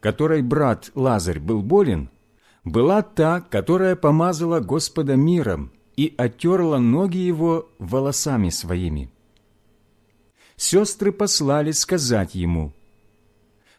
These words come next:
"Господи, вот кого ты любишь, болен". Иисус, услышав то, сказал: "Эта болезнь не к смерти,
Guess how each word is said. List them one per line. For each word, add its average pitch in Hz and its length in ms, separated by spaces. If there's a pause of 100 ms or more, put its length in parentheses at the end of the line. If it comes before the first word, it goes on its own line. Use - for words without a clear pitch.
"Господи, 87 720 (460)
вот 107 400
кого 135 380
ты 143 180
любишь, 131 640 (300)
болен". 87 600 (1900)
Иисус, 175 720
услышав 143 640
то, 202 420 (160)
сказал: 110 680 (1040)
"Эта 151 300
болезнь 165 480
не 160 120
к - 60
смерти, 170 680